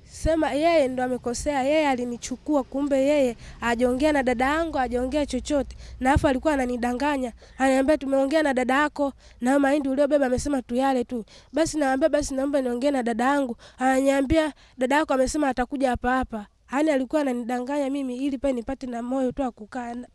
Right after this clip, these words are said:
pale. Yaani nijue, saa nyingine ananiambia, "Naomba m-, na hela yako uliofanyia kazi sioni.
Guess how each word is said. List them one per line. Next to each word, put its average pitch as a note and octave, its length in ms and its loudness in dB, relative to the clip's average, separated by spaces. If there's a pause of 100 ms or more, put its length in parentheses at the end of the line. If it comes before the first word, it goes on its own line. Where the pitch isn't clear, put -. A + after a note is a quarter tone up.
pale. C4+ 300 -2 (300)
Yaani C#4 200 2
nijue, B3+ 420 0
saa C#4+ 180 2
nyingine D4 240 2
ananiambia, C#4 480 2 (380)
"Naomba E4 320 4
m-, D4 160 0 (200)
na D4+ 240 6
hela D#4 360 4
yako D#4+ 180 0
uliofanyia D4 520 0
kazi D4 300 -2
sioni. C4 680 2